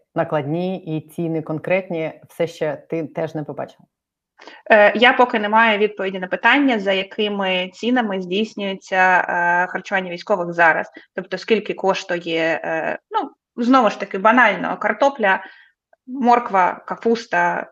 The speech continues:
Speaker 2: е, м'ясо для військових в цьому році. Поки відповідь на це питання, на жаль, немає.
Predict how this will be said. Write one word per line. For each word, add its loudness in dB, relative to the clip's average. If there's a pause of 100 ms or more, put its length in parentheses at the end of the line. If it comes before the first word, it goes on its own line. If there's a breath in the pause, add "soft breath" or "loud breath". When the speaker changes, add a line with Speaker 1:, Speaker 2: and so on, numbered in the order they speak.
(120)
Speaker 2:
е, -10 (220)
м'ясо 0
для -2
військових 0
в 2
цьому -4
році. -8
Поки 0
відповідь -2
на -8
це -6
питання, -2
на -8
жаль, -4
немає. -12